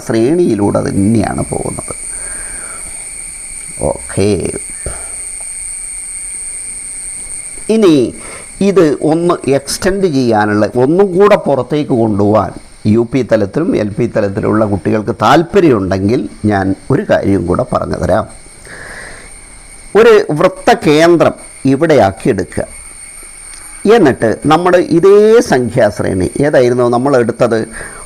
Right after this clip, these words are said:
വൺ ആൻഡ് ഹാഫ്, ത്രീ, ഫോർ ആൻഡ് ഹാഫ്, സിക്സ്, സെവൻ ആൻഡ് ഹാഫ്, നയൻ, അങ്ങനെയാണ് എടുത്തത്. അപ്പോൾ ആദ്യം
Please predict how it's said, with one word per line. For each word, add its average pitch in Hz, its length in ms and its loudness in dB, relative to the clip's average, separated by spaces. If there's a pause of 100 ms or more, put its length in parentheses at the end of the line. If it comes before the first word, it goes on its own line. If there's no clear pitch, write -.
(120)
വൺ 135 320 4
ആൻഡ് 175 180 4
ഹാഫ്, 175 280 4 (160)
ത്രീ, 160 140 4 (1200)
ഫോർ 139 260 4
ആൻഡ് 156 200 4
ഹാഫ്, 170 240 4
സിക്സ്, - 560 -2 (320)
സെവൻ 131 380 2
ആൻഡ് 139 180 2
ഹാഫ്, 160 240 2
നയൻ, 139 400 0
അങ്ങനെയാണ് 110 400 0
എടുത്തത്. - 280 -8 (340)
അപ്പോൾ 233 160 4 (240)
ആദ്യം 160 460 2